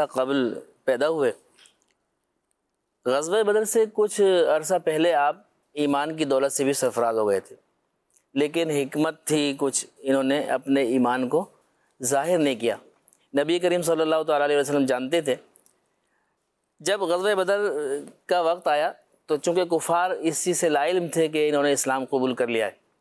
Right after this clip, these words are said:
تو یہ اپنے ساتھ حضرت عباس رضی اللہ تعالیٰ عنہ کو بھی اس جنگ کے لیے لے آئے۔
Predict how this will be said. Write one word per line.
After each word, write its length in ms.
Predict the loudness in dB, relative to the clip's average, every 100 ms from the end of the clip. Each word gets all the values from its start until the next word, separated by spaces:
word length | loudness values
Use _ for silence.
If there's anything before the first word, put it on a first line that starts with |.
| _ _ _ _
تو 80 | -2
یہ 220 | 0 0
اپنے 360 | -2 -2 0 0
ساتھ 360 | 0 0 -2
حضرت 260 | 0 0 2
عباس 360 | 0 0 -2
رضی 100 | 0
اللہ 220 | 0 2 0
تعالیٰ 180 | 0 0
عنہ 80 | -2
کو 180 | -2 -2
بھی 140 | -2 -6 _ _
اس 280 | -6 -4 -2
جنگ 200 | -2 -2
کے 100 | -2
لیے 220 | 0 -2 -2 -12 _ _ _ _ _ -2
لے 300 | 0 0 -2
آئے۔ 140 | -4